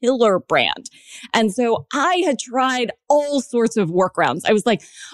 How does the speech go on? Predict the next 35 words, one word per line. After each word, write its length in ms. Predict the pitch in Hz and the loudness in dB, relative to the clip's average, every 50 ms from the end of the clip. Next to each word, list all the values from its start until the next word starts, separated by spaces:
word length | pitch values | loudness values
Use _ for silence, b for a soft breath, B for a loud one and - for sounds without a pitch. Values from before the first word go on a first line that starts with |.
| B - | B 0
Okay, 120 | 269 302 | 2 4
but 140 | 254 240 - | 2 2 0
how 240 | 233 254 262 269 285 | -2 -4 -4 -2 0
can 120 | 277 330 | 0 0
we 140 | 359 381 320 | 0 0 -2
grow 600 | 240 208 214 247 226 220 214 214 208 208 208 190 - | 0 0 2 2 2 2 0 0 0 0 0 2 2
without 640 | 220 220 180 180 - - 190 165 185 190 185 - - - | 0 0 0 -2 -2 -2 0 0 2 2 0 0 -2 -2
me 360 | 180 190 190 185 180 180 180 | -2 -2 -2 -2 -4 -6 -8
doing 800 | 175 - - 170 175 170 165 165 156 156 156 151 160 156 156 151 b b b b _ | -6 -4 -4 -2 -2 0 -2 -2 -4 -6 -8 -10 -10 -10 -10 -10 b b b b _
lives? 580 | - 170 160 143 120 - - 98 - - - - - | -2 0 0 2 0 0 -2 -4 -6 -8 -10 -8 -6
How 280 | 208 160 220 240 247 | -4 0 0 0 2
can 180 | - - 370 330 | 2 2 0 0
we 100 | 349 320 | 0 -2
grow 640 | 233 214 240 240 226 226 220 220 220 220 214 196 - | 0 2 2 2 4 2 2 2 2 2 0 2 2
without 640 | 214 214 190 - - 185 190 190 190 190 190 175 - | 0 0 0 0 -2 -2 0 0 0 0 0 -2 0
me 160 | 196 202 190 180 | -2 -2 0 0
being 300 | 170 185 180 175 175 160 | 0 -2 -2 -2 -2 -2
on 400 | 104 160 165 165 160 160 170 170 | 0 0 0 0 -2 -4 -6 -4
social 280 | 170 165 170 - 175 | -2 -2 -2 -2 -2
media 240 | 170 160 160 156 - | -2 -2 0 0 0
all 120 | - 160 | 0 0
the 80 | 165 - | -2 -2
time? 180 | - 185 156 - B B B B B B 247 - | -4 -4 -6 -6 B B B B B B -2 0
But 240 | 208 254 247 226 - - | 2 2 2 0 -2 -2
I 100 | 247 254 | 0 0
also 280 | 262 285 302 - 302 | 0 -2 -2 -4 -4
realized 540 | 277 233 262 339 453 403 240 226 233 240 240 - | -4 -2 0 2 2 2 2 0 0 -2 -2 -2
that 120 | - - | 0 2
I'm 100 | 247 240 | 2 2
kinda, 500 | 208 - - - - - 440 508 523 571 554 494 | 0 -2 -8 -16 -8 -6 -2 -2 0 -2 0 0
like, 360 | 311 294 269 262 269 - - - _ _ _ _ _ _ _ _ _ _ _ | 0 2 2 0 0 -4 -8 -14 _ _ _ _ _ _ _ _ _ _ _
in 260 | - 269 262 254 240 | 2 4 6 6 4
this 420 | 170 131 185 185 - - - - - - | 4 2 0 -2 -2 -6 -12 -20 -8 -4
right 260 | 196 208 202 185 160 | 0 0 0 0 0
now, 340 | 135 156 131 104 151 156 | 0 0 0 0 0 -2